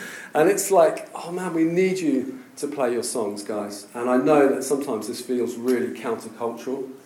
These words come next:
um, but if you don't play them and sing them, um, they're very difficult to spread around, you know,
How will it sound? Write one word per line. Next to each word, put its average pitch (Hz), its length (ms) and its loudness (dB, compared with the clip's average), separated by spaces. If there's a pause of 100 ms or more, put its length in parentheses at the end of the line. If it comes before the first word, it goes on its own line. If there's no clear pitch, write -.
(460)
um, 113 480 -6 (580)
but 120 400 0 (800)
if 143 240 -4
you 170 220 -2
don't 175 360 0 (360)
play 165 320 2
them 113 480 -4 (560)
and 117 100 -8
sing 127 280 0
them, 107 340 -4 (400)
um, 107 440 -6 (220)
they're 127 120 -8
very 139 280 6
difficult 147 500 -8
to 123 120 -6
spread 135 340 -2
around, 120 440 -2 (260)
you 110 60 -8
know, 107 260 -4